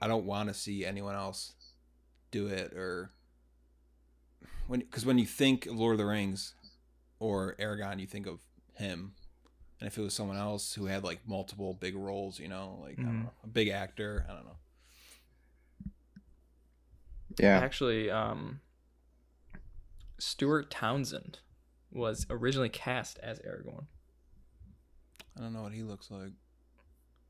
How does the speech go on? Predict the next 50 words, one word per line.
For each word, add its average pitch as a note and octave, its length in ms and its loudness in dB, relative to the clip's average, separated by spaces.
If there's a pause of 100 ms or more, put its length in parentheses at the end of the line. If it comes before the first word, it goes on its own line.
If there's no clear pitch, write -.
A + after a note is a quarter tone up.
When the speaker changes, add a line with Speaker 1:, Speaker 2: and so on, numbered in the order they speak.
(480)
Speaker 2:
Eh. F3 80 -8 (460)
Speaker 1:
Didn't D#3+ 160 6
they, G3 100 8
they C#3 320 2
did B2 240 4
some B2 220 6
scenes B2 320 2
with G#2 120 0
him F#2 120 -4
too, G#2+ 180 0
I F#2+ 100 -2
think, F#2+ 380 -6
and G#2+ 100 -4
then F#2+ 140 -4 (380)
Speaker 2:
Uh, F#3+ 440 6
Speaker 1:
Viggo. G#2 380 0 (500)
Speaker 2:
no, F#3 220 6
I D#3+ 120 4
think F#3 240 6
Viggo C#3+ 320 10
was B2 80 6
just A#2 200 0
brought A2+ 280 12
in, A2+ 160 8
like, G#2+ 240 2 (140)
they B2+ 120 10
had B2 140 12
already A2+ 200 12
started G#2+ 260 4
filming. F#2+ 380 2 (500)
I, B2 180 4
I B2+ 120 4
remember C3 280 6
reading B2 220 8
something A#2 300 4
about A2+ 300 2
Viggo B2+ 280 6
had B2 120 2
been A#2 120 2
brought A2+ 240 6
in, A2 140 2
never A#2 200 6
read B2 140 6
the B2 60 2
books, - 840 2 (240)
didn't B2 280 2
read B2 140 4
the A2+ 60 4
script. - 460 2 (400)
His, - 200 -6